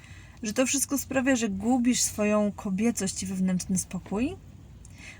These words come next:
Bo jeśli tak masz, to mam dla ciebie coś, co z pewnością odmieni twoje życie. Serio.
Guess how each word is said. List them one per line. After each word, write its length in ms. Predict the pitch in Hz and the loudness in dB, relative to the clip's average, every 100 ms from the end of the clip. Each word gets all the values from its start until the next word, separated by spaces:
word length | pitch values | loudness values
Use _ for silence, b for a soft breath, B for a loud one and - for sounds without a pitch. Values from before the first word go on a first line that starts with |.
| - | -4
Bo 120 | 196 | 0
jeśli 440 | 208 240 - 247 | 2 4 4 2
tak 260 | - 202 - | 4 0 2
masz, 520 | 202 214 185 233 - B B B | 2 4 4 2 -2 B B B
to 140 | - 190 | -2 2
mam 360 | 185 240 302 | 4 4 4
dla 160 | 294 240 | 4 4
ciebie 340 | - 208 185 180 | 2 0 0 -2
coś, 400 | - 180 196 - | 0 0 2 0
co 280 | - 214 214 | 0 0 0
z 120 | - | -2
pewnością 840 | - 214 226 262 269 - 196 196 | 0 0 2 2 0 0 -2 0
odmieni 440 | 202 185 185 180 | 0 2 2 0
twoje 340 | 175 - 180 175 | -2 -2 -2 -2
życie. 360 | 175 - - - - | -4 -6 -8 -10 -12
Serio. 420 | - 202 95 180 | -4 -2 -2 -4